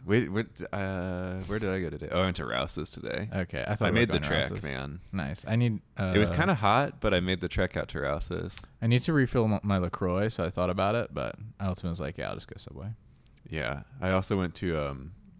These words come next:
Speaker 1: I went to Mammoth Espresso on,
Speaker 2: Mm.
Speaker 1: because when I go to Rouse's, I like to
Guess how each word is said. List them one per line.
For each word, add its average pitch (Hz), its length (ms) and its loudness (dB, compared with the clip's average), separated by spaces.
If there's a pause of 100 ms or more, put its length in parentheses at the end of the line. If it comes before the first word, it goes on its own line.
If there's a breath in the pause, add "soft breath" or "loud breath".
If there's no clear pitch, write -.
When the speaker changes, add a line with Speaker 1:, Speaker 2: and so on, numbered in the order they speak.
(100)
Speaker 1:
I 82 60 -4
went 82 140 -4
to 82 80 -6
Mammoth 76 380 -4
Espresso 117 720 -4
on, 90 160 -4
Speaker 2:
Mm. 87 380 2
Speaker 1:
because 82 240 0
when 80 140 -2
I 78 60 0
go 76 100 0
to 62 80 -4
Rouse's, 58 360 -4
I 90 80 -2
like 82 200 -4
to 98 260 -4